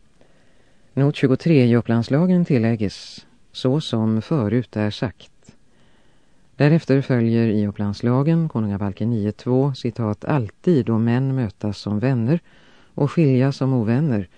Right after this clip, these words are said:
då är ej edsöret brutet, slutcitat.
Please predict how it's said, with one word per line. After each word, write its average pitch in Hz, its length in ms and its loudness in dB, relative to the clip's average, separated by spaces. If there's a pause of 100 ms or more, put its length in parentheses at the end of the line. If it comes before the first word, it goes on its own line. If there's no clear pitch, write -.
(240)
då 151 240 0
är 131 260 0
ej 117 400 -2
edsöret 98 680 -8
brutet, - 680 -8 (140)
slutcitat. - 580 -14